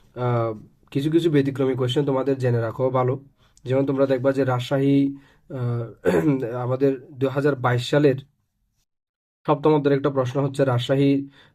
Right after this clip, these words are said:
বিশ্ব-, আহ, রাজশাহী বোর্ডের প্রশ্ন, যে-, যেটা একটি ব্যতিক্রম প্রশ্ন ছিল। তো ঠিক তেমনি বা আসলে প্রশ্ন ব্যতিক্রম, আহ, অর্থাৎ টেস্ট পরীক্ষার প্রশ্নগুলো ব্যতিক্রম করতে করতে একটা সময় হচ্ছে,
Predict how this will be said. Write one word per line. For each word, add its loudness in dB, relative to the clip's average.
বিশ্ব-, -2
আহ, -2
রাজশাহী 0
বোর্ডের 0
প্রশ্ন, -4
যে-, -4
যেটা 0
একটি -4
ব্যতিক্রম -2
প্রশ্ন -8
ছিল। -4
তো 0
ঠিক 0
তেমনি 6
বা 6
আসলে 4
প্রশ্ন 2
ব্যতিক্রম, 0
আহ, -2
অর্থাৎ -2
টেস্ট 2
পরীক্ষার 0
প্রশ্নগুলো 0
ব্যতিক্রম 0
করতে -4
করতে 0
একটা -2
সময় -2
হচ্ছে, -2